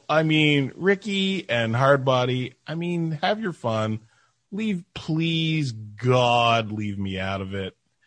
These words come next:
If you, if they ever called me and wanted me to be on their podcast and just wanted to talk about whatever, I'd say sure. But if it's, if it's going to be, "Hey, I'm gonna,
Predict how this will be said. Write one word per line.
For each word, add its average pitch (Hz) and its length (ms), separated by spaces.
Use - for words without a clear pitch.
If 135 180
you, 175 140
if 175 420
they 277 220
ever 247 180
called 165 400
me 151 100
and 143 100
wanted 135 260
me 131 240
to 123 80
be 123 220
on 117 480
their 110 180
podcast 107 640
and 117 80
just 180 200
wanted 135 260
to 110 80
talk 113 560
about 104 520
whatever, 101 760
I'd 269 180
say 277 220
sure. 151 540
But 175 160
if 180 140
it's, 190 420
if 180 160
it's 185 160
going 220 300
to 202 60
be, 170 320
"Hey, 226 260
I'm 214 160
gonna, 240 280